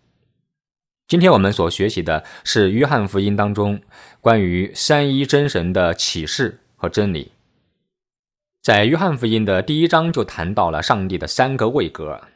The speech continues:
就是父、子、圣灵。我记得在编排新约圣经的时候，好像就是想把约翰福音排在新约圣经的第一篇，因为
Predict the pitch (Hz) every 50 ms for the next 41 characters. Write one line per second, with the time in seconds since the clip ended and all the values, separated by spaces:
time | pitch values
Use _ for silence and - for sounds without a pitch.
0 | _ - 80 78 76 - 80 78 73 73 - - - - - - - - - 196
1 | 127 90 82 - - 87 82 76 76 - - 143 107 90 82 78 76 76 76 85
2 | - _ _ _ _ _ _ _ _ _ _ _ _ _ _ _ _ _ _ _
3 | _ _ _ _ _ _ _ _ _ - 123 123 135 - 151 104 98 92 87 87
4 | 87 - - 113 95 92 90 87 139 143 156 151 123 104 90 98 113 - 139 143
5 | 143 147 - 110 95 101 104 92 85 - 80 73 82 76 65 60 _ _ _ _
6 | - - - - - _ - - 104 117 120 160 143 135 - 143 113 - 101 90
7 | - 90 76 80 90 87 78 69 67 67 67 67 71 _ _ - - 110 131 131
8 | 139 110 101 95 - 104 104 104 110 107 107 - - 85 85 87 90 82 85 -
9 | 143 139 135 135 139 - 123 95 87 92 92 92 85 82 78 - - - 135 95
10 | 113 131 151 156 151 - 87 80 76 76 113 - _ _ _ _ _ _ _ _
11 | _ _ _ _ _ _ _ _ - 127 143 147 123 110 110 117 117